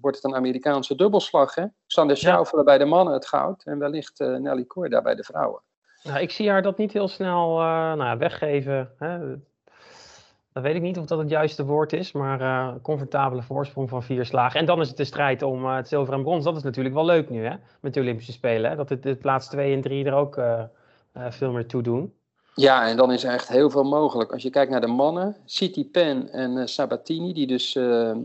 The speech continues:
Speaker 1: brons en zilver pakten, die begonnen de laatste ronde op de zeventiende plaats allebei. Dus, eh, er is dan heel veel nog mogelijk. Maar goed, ik zet mijn, eh,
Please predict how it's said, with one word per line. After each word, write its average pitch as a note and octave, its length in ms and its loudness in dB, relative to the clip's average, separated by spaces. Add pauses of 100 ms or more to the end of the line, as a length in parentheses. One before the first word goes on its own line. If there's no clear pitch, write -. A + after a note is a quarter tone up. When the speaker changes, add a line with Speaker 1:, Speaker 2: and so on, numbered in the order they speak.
(260)
Speaker 1:
brons C3+ 500 2
en A#2+ 140 -2
zilver D3 360 4
pakten, E3 360 -2
die C#3+ 100 0
begonnen F3 340 4
de C#3+ 80 6
laatste D#3+ 380 4
ronde E3+ 220 4
op D#3 80 -2
de D3+ 100 0
zeventiende E3+ 640 2
plaats F3 380 -2
allebei. G#2+ 440 -2 (280)
Dus, - 320 -6
eh, A#2+ 180 -2
er A#2+ 60 0
is B2+ 100 -4
dan C3 160 2
heel C#3+ 180 4
veel C#3+ 180 4
nog C#3+ 160 2
mogelijk. C3+ 540 2 (520)
Maar C#3+ 120 2
goed, D#3+ 200 6
ik F3 140 6
zet G3 200 6
mijn, F#3 340 4
eh, F3+ 380 4